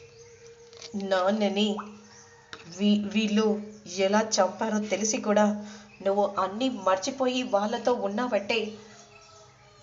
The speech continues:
నేనిక ఏమీ అనలేకపోతున్నాను. కానీ మాయా, నేను ఈరోజు అభయ్కి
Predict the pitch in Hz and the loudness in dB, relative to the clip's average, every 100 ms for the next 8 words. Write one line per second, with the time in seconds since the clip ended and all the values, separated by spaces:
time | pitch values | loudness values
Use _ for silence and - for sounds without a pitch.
0 | _ - - 170 180 190 196 196 - 202 | _ -20 -20 -16 -8 -4 -2 -2 4 4
1 | 190 - - - - - _ - 175 175 | 4 -6 -20 -20 -20 -20 _ -16 -4 2
2 | 190 214 208 233 180 226 254 254 226 208 | 2 4 2 2 2 4 6 6 4 2
3 | 208 202 196 196 - - - - - _ | 2 4 6 6 0 -14 -20 -20 -20 _
4 | _ _ - 185 190 226 247 - - - | _ _ 6 6 6 2 -2 -8 -18 -20
5 | - - 190 196 196 190 196 - - - | -20 -12 4 6 8 8 6 2 -14 -20
6 | - _ - 202 196 202 208 208 202 202 | -20 _ -14 -8 0 2 4 2 0 2
7 | 190 208 220 208 - - - - 185 185 | 2 4 0 -2 -6 -16 -20 -2 2 6
8 | 214 214 208 | 6 6 2